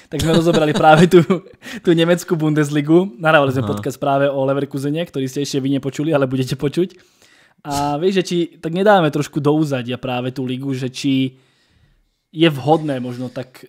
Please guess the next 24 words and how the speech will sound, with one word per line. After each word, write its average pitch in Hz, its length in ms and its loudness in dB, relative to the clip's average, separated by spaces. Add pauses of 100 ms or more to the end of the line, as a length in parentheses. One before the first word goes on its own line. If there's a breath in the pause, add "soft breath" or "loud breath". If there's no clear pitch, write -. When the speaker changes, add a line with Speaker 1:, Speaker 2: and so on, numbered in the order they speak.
Speaker 1:
dávať 127 640 -6
do 123 80 -10
pozadia 135 320 -8
tú 135 140 -10
Borus-, 131 340 -8
Speaker 2:
No 104 60 -20
Speaker 1:
tú - 20 -20
Speaker 2:
tak 139 140 -4
Speaker 1:
Borussiu 151 240 0
Speaker 2:
i, - 20 -8
i - 20 -8
v, 143 60 -2
Speaker 1:
Dortmund? 143 240 -4
Speaker 2:
i 147 60 -8
v - 80 -10
tom 180 160 -6
podcastu 147 720 -4
o, 127 160 -2 (260)
o 117 120 0
Leverkusenu 117 760 -2 (480)
na, 107 300 -2
nám 104 220 -2
říkal 104 560 -2
Dan, 98 380 -4